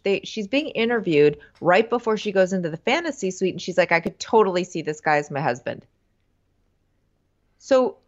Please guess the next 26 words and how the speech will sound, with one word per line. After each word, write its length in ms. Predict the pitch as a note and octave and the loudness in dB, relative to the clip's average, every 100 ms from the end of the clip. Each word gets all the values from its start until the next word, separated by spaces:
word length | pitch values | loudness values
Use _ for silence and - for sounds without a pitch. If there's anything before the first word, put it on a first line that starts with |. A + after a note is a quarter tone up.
| - | 0
it 200 | C4 - | 0 -2
can't 520 | - D#4+ D#4+ - G3 | -8 -2 -2 -4 -6
be 360 | A#3+ A3+ G3+ - | -4 -2 -2 -4
just 220 | F3+ G3+ | -4 -2
that 100 | G#3 | -2
he 100 | F#3+ | -2
didn't 240 | F3 F#3+ F#3 | 0 0 2
ask 260 | C3+ F3+ | 0 -2
her 80 | G3 | 0
enough 200 | F3+ E3+ | 0 -2
questions 520 | - E4+ G#4+ - C4+ F3 | -2 0 0 -6 -8 -2
about 200 | D#3+ C#3+ | 0 0
herself 480 | C#3 - C3+ - - | -2 -2 -2 -4 -8
because 300 | A3+ A#3 C#4 | -2 -2 -2
he, 200 | C4+ - _ _ _ _ F3 | -6 -8 _ _ _ _ 0
that 220 | B3+ C4+ | 2 2
would 100 | D#4 | -2
have 80 | C#4+ | -4
happened 460 | D4 E4 B3+ A3 | -6 -6 -6 -4
as 240 | - G3+ G3 | -4 -4 -6
you, 140 | G#3+ - | -6 -2
as 200 | F#3+ G#3 | -4 -4
you 80 | G3+ | -10
pointed 340 | - G3 F#3+ | -6 -4 0
out 220 | F#3+ - | 0 -2
before. 500 | D#3+ - F3+ A2+ F2+ | -10 -6 -4 -4 -8